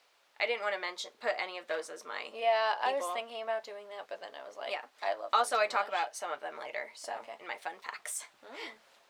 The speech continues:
Speaker 2: Okay, well, then I guess this is the end of the episode, though, right?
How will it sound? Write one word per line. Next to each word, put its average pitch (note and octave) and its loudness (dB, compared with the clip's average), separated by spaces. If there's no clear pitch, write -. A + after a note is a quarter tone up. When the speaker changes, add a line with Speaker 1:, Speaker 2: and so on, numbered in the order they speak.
Speaker 2:
Okay, F#4 -2
well, A#3 2
then A#3 -4
I A#3 -4
guess A#3 -4
this - -16
is B3+ -8
the G3 -6
end G#3 -8
of G#3 -10
the F#3 -4
episode, - -4
though, - -4
right? F#4 -6